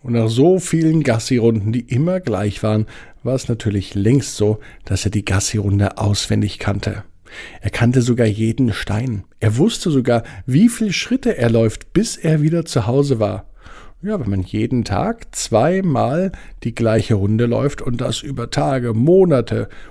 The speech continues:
oder Jahre hinweg, dann ist einem die Route sehr, sehr bekannt. Aber nicht nur die Route kannte Herr Widinski, auch die Menschen, die rechts und links in den Häusern wohnten.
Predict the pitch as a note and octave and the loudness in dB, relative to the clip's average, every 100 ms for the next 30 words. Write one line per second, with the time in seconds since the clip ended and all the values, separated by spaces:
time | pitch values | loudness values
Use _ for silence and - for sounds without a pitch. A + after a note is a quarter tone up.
0 | - A#2+ G#2 F#2+ G#2+ G2+ B2+ D3+ A#2 G#2+ | -8 0 2 2 0 -2 0 2 2 2
1 | A2+ F#3+ - - - - - G2 D3+ - | 2 -2 -4 -20 -20 -18 -6 -2 -2 -4
2 | - - - - G2+ F#2+ G2+ G2 A#2+ C#3 | -16 -14 -10 -6 -4 -2 -4 -4 -4 -2
3 | C3 A2+ G#2 G#2 A2 E3+ - G#2 G#2 - | -2 0 -2 -2 -2 -2 -4 -8 -8 -14
4 | - - - - - - - - C#3+ F3 | -18 -20 -18 -18 -20 -20 -10 0 2 4
5 | G3 - G#3+ G3 G3 D3+ G3+ C4+ A#3 - | 2 0 -2 0 0 2 2 2 0 -2
6 | A#2+ A2 G2+ G2 G#2+ G#2 G#2 - - C3+ | -2 0 -2 -2 -2 -4 -6 -6 -4 -4
7 | D#3 - - A#2 E3+ G3+ - G#3 F#3+ A2+ | -4 -12 -8 -4 -4 -6 -8 -6 -2 -2
8 | A2+ - - B2 A#2+ A#2+ A2 C#3+ F#3 - | -2 -4 -2 -2 -2 -4 -4 2 2 0
9 | - - - G3+ F#3 A2+ G#2 A#2 A2 - | -8 -12 -4 -2 0 2 2 2 0 -6
10 | A2 A2 D#3 B2 A2 A2 G#2+ G2+ G#2+ G#2 | -4 -2 0 0 -2 0 0 -2 -2 -4
11 | G#2 - F#2 | -4 -8 -12